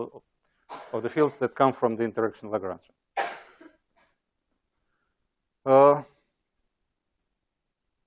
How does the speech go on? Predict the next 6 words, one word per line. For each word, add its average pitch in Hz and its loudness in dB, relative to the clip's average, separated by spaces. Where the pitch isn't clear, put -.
so 170 6
at 156 2
the 175 4
end, 262 -2
what 156 -4
we 160 0